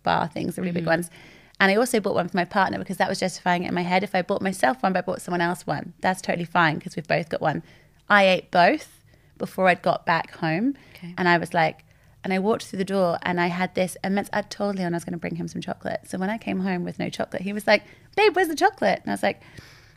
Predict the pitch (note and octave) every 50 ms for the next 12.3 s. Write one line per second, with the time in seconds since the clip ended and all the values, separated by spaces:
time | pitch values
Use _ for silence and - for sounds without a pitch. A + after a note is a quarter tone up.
0 | _ _ - G#3 G3+ F#3+ F3+ F3+ F3 E3+ E3+ E3+ F3 E3+ - _ - - _ _
1 | _ _ _ - - - G#3+ A3 G#3+ A3 G#3+ - F#3+ F3+ F3 F3 F3 E3+ E3 -
2 | - F3 E3+ E3+ - - - F3+ F3 F3 E3+ F3 - - E3+ D#3 - - - F3
3 | E3+ E3+ - G3+ F#3+ F#3+ F#3+ F#3 G3 G#3+ G#3 - G3 F3+ - - - F3+ - -
4 | - - F3+ F3 E3 F3 E3+ - E3+ E3 D#3+ - - F3 E3+ E3 D#3+ E3 E3 E3
5 | - - - A#3 A#3 A#3 A#3 A3+ A3 A3 A3 A3 A3+ A#3 C#4 C#4+ - C#4 C4+ -
6 | - D#4 E4+ - - - - F#3+ F#3+ F#3+ A#3 C4+ C#4 C4 - - - - C4 C4+
7 | B3+ C4 A#3 - - B3 A#3+ B3 G#3+ G3+ F#3+ - G3+ - G#3+ G3 - G3 F#3+ G3+
8 | G#3 C#4 C#4 C4+ A#3+ A3 - A#3 A3+ - - A#3 - - B3+ A#3+ B3 C4+ C4 B3+
9 | B3+ B3 B3+ B3 C4 B3+ B3+ - C4 B3+ A#3+ C4 C4 C#4+ D#4+ F#4+ F#4 - - -
10 | _ _ _ _ _ _ _ - A3+ A#3 A#3 A3 C4 C4 C#4 B3+ - - - A3
11 | G3 - - - A3+ G#3+ A3 A3 - - - - _ - F#3+ F#3+ - - G#3+ A3
12 | - - - B3 C4+ C#4+